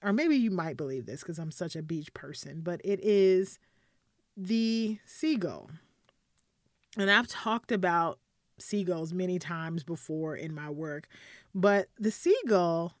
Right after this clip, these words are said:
I think, number one, because they're generally found at the coast by the ocean, and that's where I like to be found. But also, <sighs>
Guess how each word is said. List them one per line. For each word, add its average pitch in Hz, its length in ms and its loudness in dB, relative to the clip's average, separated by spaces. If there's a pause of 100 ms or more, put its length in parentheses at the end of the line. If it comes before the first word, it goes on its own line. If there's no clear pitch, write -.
(220)
I 190 140 0
think, 185 560 2
number 202 260 4
one, 180 640 0 (400)
because 190 240 2
they're 185 120 6
generally 180 520 4
found 170 460 -2
at 180 180 -4
the 190 80 0
coast 175 360 0
by 160 160 -4
the 156 160 -2
ocean, 175 420 0
and 160 300 -6
that's 165 280 -2
where 170 120 -2
I 160 120 -4
like 160 260 -6
to 170 100 -4
be 170 140 -4
found. 160 560 -2 (600)
But 226 180 4
also, 247 720 2
<sighs> - 420 -6